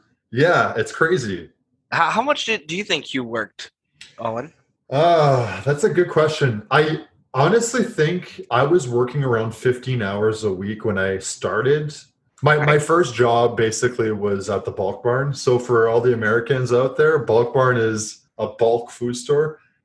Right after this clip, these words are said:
Speaker 2: Nice.
Speaker 1: The American counterpart, there's barrels.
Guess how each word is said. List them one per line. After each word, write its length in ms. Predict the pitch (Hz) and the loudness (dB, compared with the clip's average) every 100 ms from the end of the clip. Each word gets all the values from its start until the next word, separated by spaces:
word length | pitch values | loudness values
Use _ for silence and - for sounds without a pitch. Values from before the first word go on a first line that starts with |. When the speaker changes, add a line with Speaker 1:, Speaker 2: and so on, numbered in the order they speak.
| - | -16
Speaker 2:
Nice. 400 | 78 73 - - - | -16 -16 -20 -12 0
Speaker 1:
The 80 | 147 | 2
American 460 | 143 175 190 185 | 4 2 2 -2
counterpart, 960 | 147 190 165 160 - 175 185 180 - - | -2 -2 -2 -4 -2 0 2 0 -6 -16
there's 1120 | - 117 135 131 131 127 123 117 107 - - - - | -14 -2 2 4 4 2 0 -2 -8 -12 -16 -18 -16
barrels. 1160 | - 117 123 143 156 160 151 139 - - - | -6 0 2 4 2 0 -4 -6 -10 -16 -18